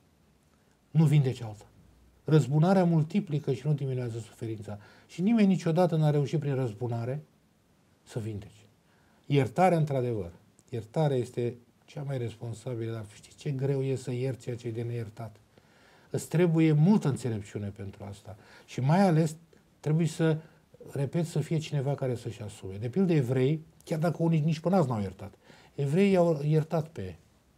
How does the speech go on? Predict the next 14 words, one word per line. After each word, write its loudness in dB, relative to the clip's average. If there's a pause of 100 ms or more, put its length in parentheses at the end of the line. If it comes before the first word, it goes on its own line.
(120)
nemți. -14 (800)
De 0
ce? -2 (300)
Pentru -2
că 0
Willy 2
Brandt 2
s-a -2
îngenunchiat -4
în -6
fața -6
ghetoului -6
de -8
la -8